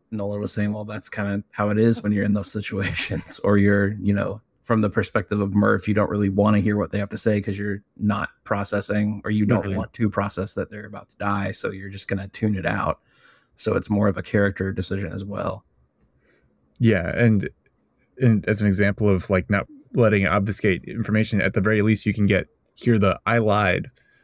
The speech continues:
Speaker 2: I lied about
Speaker 1: Yeah.
Speaker 2: it all."
Speaker 1: Yeah.
Speaker 2: Um, so, like, you get that, and then you also get that, that experience of Murph having to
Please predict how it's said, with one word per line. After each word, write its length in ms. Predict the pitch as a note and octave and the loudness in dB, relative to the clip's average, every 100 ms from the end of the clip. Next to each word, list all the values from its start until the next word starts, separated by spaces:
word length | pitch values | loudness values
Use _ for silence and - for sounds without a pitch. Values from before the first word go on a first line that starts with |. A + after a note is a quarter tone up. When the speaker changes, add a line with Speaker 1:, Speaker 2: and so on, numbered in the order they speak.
| _ - | _ -6
Speaker 2:
I 80 | F#2 | 0
lied 240 | F#2+ G2+ | 4 4
about 220 | G2 F#2+ G2 | 4 4 4
Speaker 1:
Yeah. 40 | |
Speaker 2:
it 40 | G#2 | 4
all." 220 | G2+ F2+ - _ _ _ _ | 4 0 -6 _ _ _ _
Speaker 1:
Yeah. 280 | - F#2+ - - | -2 -2 -2 0
Speaker 2:
Um, 480 | G2 F#2 F2 E2+ F2+ _ _ _ _ _ _ _ _ _ _ _ - | 2 2 2 0 -4 _ _ _ _ _ _ _ _ _ _ _ -6
so, 340 | - G2 F2+ | -2 0 0
like, 200 | F2+ F#2 | -4 -2
you 60 | G#2 | 0
get 180 | C#3+ | 0
that, 320 | C3+ B2 A#2+ - | 2 4 2 2
and 120 | G#2 | 2
then 140 | G#2 | 4
you 60 | G2 | 2
also 220 | G2+ G#2+ | 0 0
get 180 | G2+ F#2 | 0 2
that, 260 | F2+ E2+ - _ _ _ _ _ _ _ _ _ _ - | 0 0 -4 _ _ _ _ _ _ _ _ _ _ -2
that 100 | G2 | 0
experience 600 | G2 - G2 F#2+ F#2 - | 0 -2 0 2 0 0
of 300 | F2+ F2 - _ _ _ _ _ _ _ | 0 0 -6 _ _ _ _ _ _ _
Murph 400 | A#2 F#2+ F#2 - - | -2 2 2 0 -4
having 220 | G#2 G2+ | 0 2
to 220 | F#2+ F2 | 2 -2